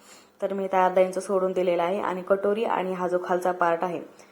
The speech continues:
ब्लाऊजचा साईडचा जो पार्ट आहे, ते दोन्ही पण पार्ट आपल्याला एकदम व्यवस्थित धरायचे आहेत आणि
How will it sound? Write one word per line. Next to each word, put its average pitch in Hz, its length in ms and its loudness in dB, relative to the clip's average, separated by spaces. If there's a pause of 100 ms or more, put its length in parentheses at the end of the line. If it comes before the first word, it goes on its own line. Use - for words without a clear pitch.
(260)
ब्लाऊजचा 196 340 2
साईडचा 185 380 0
जो 202 100 0
पार्ट 175 300 2
आहे, 180 180 0
ते 180 80 2
दोन्ही 208 240 2
पण 240 160 0
पार्ट 196 260 2
आपल्याला 185 300 2
एकदम 185 280 2 (120)
व्यवस्थित 202 480 2 (680)
धरायचे 190 400 0
आहेत 185 240 -2
आणि 196 360 -4